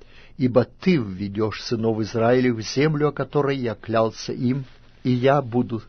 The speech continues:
с тобою». Когда Моисей вписал в книгу все слова закона сего до конца,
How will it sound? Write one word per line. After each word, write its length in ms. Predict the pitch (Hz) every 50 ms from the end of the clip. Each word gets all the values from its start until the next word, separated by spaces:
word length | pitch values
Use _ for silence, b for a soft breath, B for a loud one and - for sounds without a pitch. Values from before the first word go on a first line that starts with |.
| - - -
с 160 | - - - -
тобою». 460 | - 107 98 95 101 98 98 95 - - - - - - - - - - - - - - - - - - - - - b b b b b b b b b b -
Когда 300 | - 110 110 104 107 107
Моисей 480 | 110 110 110 101 - - - 135 127
вписал 540 | 127 - - 120 117 - - 135 135 135 131
в 80 | 127 -
книгу 320 | - 123 131 131 127 127
все 260 | 123 - - 143 131
слова 380 | 127 - - 127 120 123 127 120
закона 480 | 110 120 113 - - 131 135 131 135
сего 320 | 123 - - 127 123 123 120
до 100 | 107 107
конца, 580 | - 107 101 95 - - - 123 120 139 151